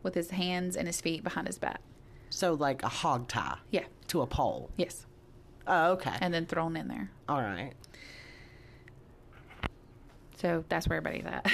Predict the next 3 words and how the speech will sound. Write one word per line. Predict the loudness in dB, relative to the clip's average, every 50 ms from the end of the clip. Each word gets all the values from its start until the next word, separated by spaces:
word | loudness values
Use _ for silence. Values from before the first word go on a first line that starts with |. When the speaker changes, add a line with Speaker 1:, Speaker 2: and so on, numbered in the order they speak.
| 4 2 2
Speaker 1:
<laughs> | 0 -2 2 2
Um, | 4 6 6 6 4 2 0 -2 -6 -12 -20 -18 -18 -18 -18 -20 -20 -20 -20 -20 -20 -20 -20 -20 -20 -20 -20 -20 -20 -20 -20 -20 -20 -20 -20 -20 -20 -20 -20 -20 -20 -20 -20 -10 -4
when | 2 4 6 6 6 6 4 2